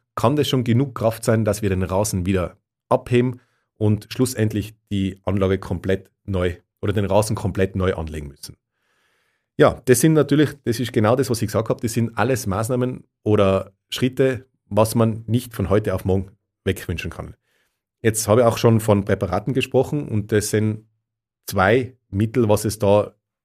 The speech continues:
wirklich, zwei wirksame Mittel, die es gibt. Wir haben zum einen die Nematoden, das sind feine Fadenwürmer, die man im Idealfall bei nasser Witterung, also bei Regen und bei,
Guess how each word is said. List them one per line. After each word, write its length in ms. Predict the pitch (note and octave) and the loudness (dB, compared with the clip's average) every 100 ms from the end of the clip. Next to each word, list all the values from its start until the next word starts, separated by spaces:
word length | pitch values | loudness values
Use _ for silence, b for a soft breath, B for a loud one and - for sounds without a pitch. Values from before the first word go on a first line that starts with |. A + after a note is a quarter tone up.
| - | -8
wirklich, 360 | A2+ A#2+ G#2+ - | -6 -4 -6 -6
zwei 280 | F#2+ F#2 G#2+ | -4 0 0
wirksame 340 | C3+ A#2+ A2 | 0 0 2
Mittel, 240 | A#2 A#2+ | 2 0
die 300 | A2 A2 G2+ | -6 -2 -2
es 180 | G2 - | -2 -2
gibt. 320 | - G3 - _ _ _ _ _ - | -2 -2 -4 _ _ _ _ _ -4
Wir 180 | G#2 G2+ | 0 2
haben 180 | G#2 | 2
zum 160 | G#2 G2+ | 0 -4
einen 440 | G2 G#2 G2 F2 | 0 2 2 -2
die 320 | - F#2+ F2+ - | -6 -6 -6 -4
Nematoden, 600 | G2 F#2+ E2+ F#2+ B2+ E3+ | -2 0 -2 0 0 0
das 120 | A#2 | -4
sind 320 | G#2+ G2 - - | -2 -4 -6 -6
feine 280 | F2 B2+ D3+ | -2 0 -2
Fadenwürmer, 720 | - F#2 A2 A#2 C3+ D#3+ F#3 b b b b - | -4 -4 -2 0 0 0 -2 b b b b -2
die 80 | B2 | 4
man 280 | C3 C3 C3+ | 4 4 0
im 140 | B2+ B2 | 0 2
Idealfall 580 | A2 G2 B2 - D#3 | 2 4 2 4 2
bei 460 | C#3+ A2 G2+ G2+ F#2+ _ _ _ - | 2 4 4 4 0 _ _ _ -4
nasser 380 | G2+ A#2+ D3+ | -2 0 0
Witterung, 380 | A#2 C3+ C3+ D3+ | 0 -2 -2 -2
also 200 | G2+ G2 | 0 -2
bei 260 | - - F#2 | -2 -4 -4
Regen 340 | F2+ G#2+ D3+ | 0 0 0
und 360 | B2 G2+ F#2+ - | -2 -2 -4 -6
bei, 360 | F#2 E2+ D#2+ | -4 -4 -6